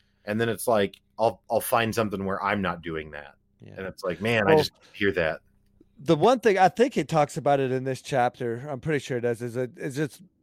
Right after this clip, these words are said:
Speaker 2: the, wha-, how do you start that process, or how do you begin to put your own house in order?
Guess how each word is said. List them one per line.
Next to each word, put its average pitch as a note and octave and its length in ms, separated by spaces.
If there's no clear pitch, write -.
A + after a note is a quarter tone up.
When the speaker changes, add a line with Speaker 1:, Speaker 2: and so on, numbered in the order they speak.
Speaker 2:
the, C3+ 160
wha-, C#3+ 220
how F3 260
do E3 100
you D3+ 120
start - 600
that G#2+ 260
process, G#2+ 540
or G#2+ 80
how C#3+ 280
do C3+ 80
you A#2+ 640
begin C#3 420
to C#3 120
put - 280
your B2+ 200
own B2+ 180
house A2+ 400
in G#2 100
order? G#2 440